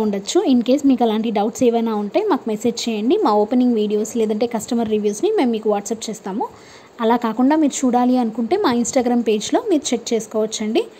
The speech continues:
నందన్ Collections Instagram పేజ్లో కూడా మీరు వెళ్ళి check చేసుకోండి. మీకు నమ్మకం కుదిరిన తర్వాతనే payment చేయాల్సి ఉంటుంది. Payment కూడా same number nine five zero five double seven six zero one six ఈ నెంబర్కి చేయాల్సి ఉంటుందండి.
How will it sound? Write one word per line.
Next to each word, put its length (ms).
నందన్ 340
Collections 440
Instagram 460
పేజ్లో 320
కూడా 160
మీరు 200
వెళ్ళి 240
check 200
చేసుకోండి. 460
మీకు 200
నమ్మకం 360
కుదిరిన 320
తర్వాతనే 440
payment 320
చేయాల్సి 340
ఉంటుంది. 280
Payment 340
కూడా 120
same 300
number 300
nine 200
five 220
zero 220
five 200
double 240
seven 220
six 180
zero 180
one 160
six 240
ఈ 100
నెంబర్కి 380
చేయాల్సి 380
ఉంటుందండి. 420